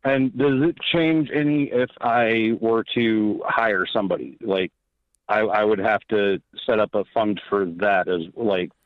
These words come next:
in case I don't have the money to cover a, a paycheck or something, correct?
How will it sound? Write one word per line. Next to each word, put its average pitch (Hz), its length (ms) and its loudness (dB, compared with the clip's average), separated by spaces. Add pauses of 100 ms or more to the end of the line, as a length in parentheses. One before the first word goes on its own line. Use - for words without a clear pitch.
(200)
in 101 220 -2
case 101 240 -2 (280)
I 107 120 0
don't 98 120 -4
have 101 140 -2
the 90 80 -4
money 95 220 -2
to 87 80 -4
cover 90 360 -2
a, 85 140 -2
a 87 220 0
paycheck 98 480 -4
or 90 40 -6
something, 87 280 -6
correct? 95 420 -4